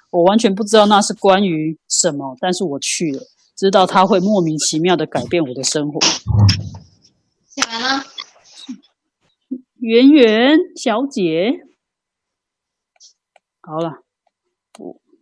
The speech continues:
Speaker 1: 我们允许这个事情就这样。这个工作坊持续了五天，它促使我去参加其他遍布世界各地的access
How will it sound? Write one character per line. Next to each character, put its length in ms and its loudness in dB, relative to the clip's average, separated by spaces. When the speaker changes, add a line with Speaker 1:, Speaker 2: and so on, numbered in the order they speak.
Speaker 1:
我 80 -8
们 140 -4
允 160 -6
许 440 -6
这 100 -8
个 160 -4
事 160 -8
情 360 -12
就 100 -6
这 200 -4
样。 220 -6
这 100 4
个 100 6
工 160 4
作 160 6
坊 180 -2
持 180 -6
续 160 -4
了 140 -4
五 160 -12
天， 260 -2
它 220 -4
促 240 -4
使 160 -6
我 80 -6
去 120 -6
参 260 0
加 160 4
其 200 -4
他 220 -4
遍 280 0
布 160 -4
世 240 -4
界 180 0
各 220 -2
地 140 -6
的 100 -12
access 380 -6